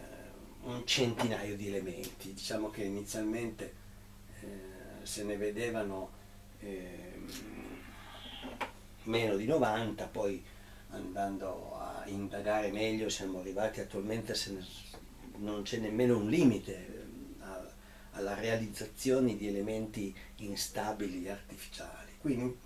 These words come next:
circa un centinaio di elementi, eh, grazie alla chimica,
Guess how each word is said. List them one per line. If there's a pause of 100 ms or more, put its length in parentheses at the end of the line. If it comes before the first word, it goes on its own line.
(340)
circa
un
centinaio
di
elementi, (640)
eh,
grazie
alla
chimica,